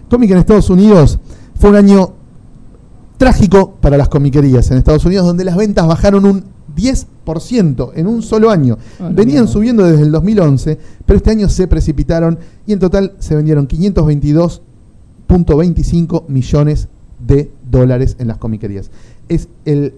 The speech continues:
Speaker 1: la recaudación en comiquerías más baja desde mil novecientos noventa y ocho. Desde mil novecientos noventa y ocho que las comiquerías no vendían tan pocos cómics.
Speaker 2: ¿Hay
Speaker 1: ¿Qué pa-
Speaker 2: alguna teoría?
Speaker 1: Amazon. Amazon les está rompiendo el ojete a las comiquerías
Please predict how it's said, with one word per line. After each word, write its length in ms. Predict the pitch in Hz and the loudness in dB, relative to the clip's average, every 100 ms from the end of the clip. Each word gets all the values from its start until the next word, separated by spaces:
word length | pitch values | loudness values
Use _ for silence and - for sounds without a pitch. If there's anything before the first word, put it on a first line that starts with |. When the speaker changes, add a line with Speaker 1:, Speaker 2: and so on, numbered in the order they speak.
| - | -14
Speaker 1:
la 160 | - 143 | -6 -4
recaudación 680 | 127 123 139 139 143 214 202 | -4 -4 -2 -2 -2 -2 -2
en 60 | |
comiquerías 520 | 156 139 131 156 165 147 | -2 -4 -2 -2 -2 -4
más 160 | 190 | -2
baja 280 | 175 190 180 | -2 -2 -4
desde 220 | 170 165 | -4 -6
mil 280 | 175 220 226 | -6 -6 -4
novecientos 580 | 196 160 160 196 185 180 | -4 -4 -6 -8 -8 -8
noventa 480 | 160 165 190 180 170 | -6 -6 -8 -8 -6
y 140 | 175 | -2
ocho. 400 | 202 - - 107 - - - - | -2 -2 -4 -4 -6 -20 -18 -4
Desde 160 | 156 165 | -2 -2
mil 120 | 214 | -2
novecientos 400 | 196 170 196 180 | -2 -4 -6 -6
noventa 220 | 165 165 | -6 -6
y 20 | |
ocho 140 | 180 165 | -6 -4
que 60 | |
las 100 | 156 | -4
comiquerías 440 | 165 151 151 165 160 | -4 -8 -6 -6 -6
no 100 | 160 | -4
vendían 460 | 156 151 160 160 131 | -4 -2 -4 -4 -4
tan 160 | 147 | -4
pocos 180 | 135 135 | -4 -6
cómics. 320 | 127 107 104 - | -6 -6 -8 -4
Speaker 2:
¿Hay 300 | 151 165 165 | 2 4 4
Speaker 1:
¿Qué 80 | 147 | 4
pa- 80 | 156 | 4
Speaker 2:
alguna 300 | 165 156 147 | 4 2 2
teoría? 540 | 139 139 175 156 120 - - - | 2 4 4 4 0 -4 -12 -10
Speaker 1:
Amazon. 420 | 131 117 113 110 101 - - | -8 -8 -10 -16 -20 -20 -10
Amazon 340 | 190 185 160 | -6 -4 -4
les 160 | 151 135 | -6 -6
está 340 | 151 - 196 - | -6 -8 -10 -4
rompiendo 600 | 190 247 240 220 240 196 | -2 -2 -2 -2 -2 0
el 60 | 165 | 0
ojete 280 | - 165 147 | 0 -2 -2
a 20 | |
las 120 | 127 | -4
comiquerías 580 | 147 143 156 160 160 | -6 -6 -6 -4 -6